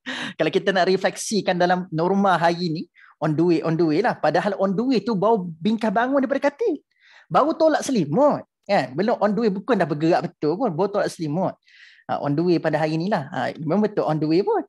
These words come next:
Ha, dalam perjalanan betul lah tu. Memang permulaan perjalanan <laughs> sebenarnya. Okey, baik.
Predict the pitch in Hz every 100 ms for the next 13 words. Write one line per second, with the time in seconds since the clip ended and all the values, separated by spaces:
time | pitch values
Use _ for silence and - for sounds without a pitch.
0 | _ 143 143 147 156 - 135 151 151 160
1 | 170 156 _ - 294 220 185 202 160 190
2 | 190 208 214 214 - 220 - 180 190 185
3 | 208 165 135 139 131 - _ _ - -
4 | - - 185 180 208 190 135